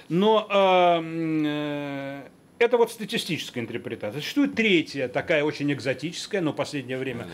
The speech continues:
Speaker 2: да.
Speaker 1: набирающая обороты в плане, э, много сторонников у неё появляется. Не больше, конечно, чем у Боровской. Э, но тем не менее. Э,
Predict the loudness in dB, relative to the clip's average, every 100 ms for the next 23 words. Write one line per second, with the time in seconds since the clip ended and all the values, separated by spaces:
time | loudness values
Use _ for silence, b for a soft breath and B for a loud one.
0 | -4 -2 2 2 0 0 -2 2 2 2
1 | -2 -8 B B -18 -4 0 2 0 -6
2 | B B -6 -4 -2 -4 -6 -8 -10 -12
3 | -14 -8 -2 -2 -2 -4 -4 -4 -6 -6
4 | -6 -2 0 2 2 0 -4 -10 B B
5 | B B B B -8 0 2 2 0 -2
6 | -10 -10 -6 -4 -4 -6 -10 -16 -20 B
7 | B B B -4 0 2 4 4 2 2
8 | 0 0 0 0 -2 -4 -10 B B B
9 | -10 -2 0 2 2 2 0 -2 -6 -12